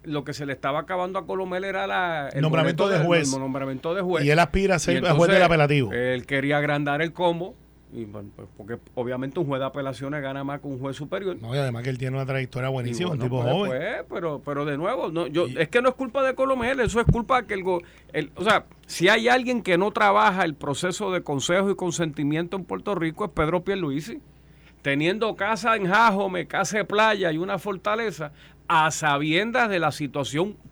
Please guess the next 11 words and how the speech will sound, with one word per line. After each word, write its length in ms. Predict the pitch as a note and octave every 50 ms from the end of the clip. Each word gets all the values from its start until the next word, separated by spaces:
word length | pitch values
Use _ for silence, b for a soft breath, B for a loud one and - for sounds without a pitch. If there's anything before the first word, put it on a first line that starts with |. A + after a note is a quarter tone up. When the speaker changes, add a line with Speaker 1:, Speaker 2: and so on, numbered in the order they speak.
| -
Speaker 1:
política 640 | - D3 C#3 D3 E3+ G3+ F#3 - A3 F#3 G#3 G3+ F#3+ E3+
que 60 | G3
él 100 | G3 G3+
vive, 320 | A#3+ B3+ A#3+ G3 F#3 - - - -
una 200 | B2+ B2+ B2+ C3+
legislatura 580 | C#3 C3 C3+ C3+ C#3 C#3+ C3+ - D3 C#3 C#3+ C3
que 100 | C#3+ D3
no 100 | D3 D#3+
es 80 | E3 E3+
de 60 | B3
él, 80 | -